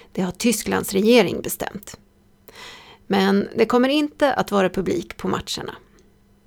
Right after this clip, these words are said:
Bundesliga är den första stora ligan som startar igen. Matcherna kommer att sändas på T V i många länder. I Bundesliga spelar några av världens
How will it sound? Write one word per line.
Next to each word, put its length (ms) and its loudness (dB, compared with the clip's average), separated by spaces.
Bundesliga 720 6
är 200 6
den 180 2
första 400 0
stora 420 2
ligan 460 0
som 160 -4
startar 420 -4
igen. 380 -6
Matcherna 480 0
kommer 260 2
att 120 -2
sändas 460 2
på 120 -6
T 240 6
V 280 4
i 120 2
många 320 2
länder. 560 -4
I 200 6
Bundesliga 840 8
spelar 400 4
några 380 2
av 240 4
världens 480 6